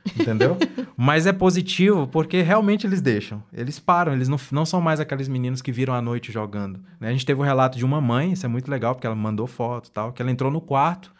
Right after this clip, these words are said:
Speaker 1: no momento de vício do filho dela, pra brigar. Chegou lá, pega o menino estudando a Bíblia.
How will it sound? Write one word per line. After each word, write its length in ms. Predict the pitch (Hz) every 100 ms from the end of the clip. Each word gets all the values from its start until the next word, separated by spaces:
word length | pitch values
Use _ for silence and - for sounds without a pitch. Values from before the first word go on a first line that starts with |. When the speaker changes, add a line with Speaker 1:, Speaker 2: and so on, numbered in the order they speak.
| -
Speaker 1:
no 60 |
momento 340 | 123 131 139 151
de 100 | 165
vício 340 | 131 123 123
do 60 | 113
filho 220 | 120 113
dela, 200 | 107 101
pra 140 | 104 135
brigar. 480 | 226 214 151 139 _
Chegou 300 | - 190 202
lá, 140 | 185
pega 220 | 190 190 180
o 20 |
menino 320 | 170 151 165
estudando 320 | 185 170 151
a 60 | 170
Bíblia. 340 | 123 113 104